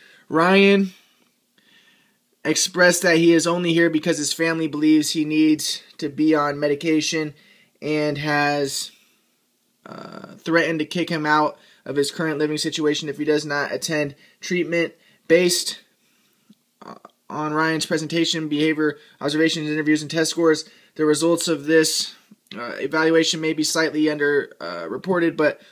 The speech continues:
are still considered to be valid representation of his psychological functioning. Response to referral question. Summarized. Based on clinical interview with Ryan, psychological evaluation, interviews with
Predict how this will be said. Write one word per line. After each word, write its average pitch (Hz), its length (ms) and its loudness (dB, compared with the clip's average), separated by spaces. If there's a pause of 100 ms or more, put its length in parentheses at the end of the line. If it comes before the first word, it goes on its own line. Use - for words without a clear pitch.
(140)
are - 80 -8
still 165 200 -2
considered 160 460 -2
to 151 80 -2
be 147 140 -2
valid 156 380 2
representation 151 880 -2 (440)
of 143 460 -2 (600)
his 165 140 -2
psychological 156 480 0
functioning. 143 420 -8
Response 185 400 0
to - 80 -2
referral 170 440 -4
question. 151 600 -4 (220)
Summarized. 151 460 -4
Based 190 200 0
on 196 140 -2
clinical 196 320 0
interview 170 300 -2
with 165 160 -4
Ryan, 160 280 -2
psychological 160 520 -4
evaluation, 156 580 0
interviews 160 400 -2
with 160 240 -8